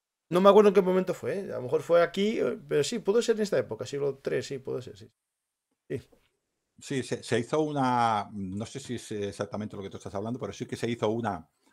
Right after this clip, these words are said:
Speaker 2: un sistema de, dijéramos, de gestión del ejército que iba aparte de la gestión de, de resto de las, de las atribuciones que tenía
Speaker 1: Mm.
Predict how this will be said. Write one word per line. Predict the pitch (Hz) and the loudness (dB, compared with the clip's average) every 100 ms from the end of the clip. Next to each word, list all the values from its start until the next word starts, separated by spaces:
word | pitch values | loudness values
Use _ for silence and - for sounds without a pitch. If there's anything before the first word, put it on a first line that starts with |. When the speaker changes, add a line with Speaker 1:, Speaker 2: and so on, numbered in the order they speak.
| - | -6
Speaker 2:
un | 117 | -6
sistema | 127 - 131 | -2 0 0
de, | 110 131 123 104 | 0 -4 -4 -4
dijéramos, | 101 123 98 | -4 -4 -6
de | 98 | -6
gestión | 101 - 120 107 | -8 -2 0 0
del | 98 | -2
ejército | - 143 143 143 196 - | -6 -8 -6 -4 -4 -2
que | 202 | 0
iba | 214 | 2
aparte | 170 143 160 170 _ _ _ | 2 0 -2 -8 _ _ _
de | 101 | -6
la | 98 | -4
gestión | - - 110 | -8 -4 -2
de, | 107 95 87 | 0 -2 -2
de | 82 | -6
resto | 85 98 - 104 | -8 -10 -6 -6
de | 92 | -6
las, | 87 82 80 80 78 - _ _ - | -6 -8 -8 -10 -14 -20 _ _ -10
de | 95 | -8
las | - | -6
atribuciones | 90 85 85 95 107 | -8 -8 -12 -10 -10
que | - | -10
tenía | 90 85 92 90 85 76 73 | -10 -8 -8 -8 -10 -12 -12
Speaker 1:
Mm. | 139 | -14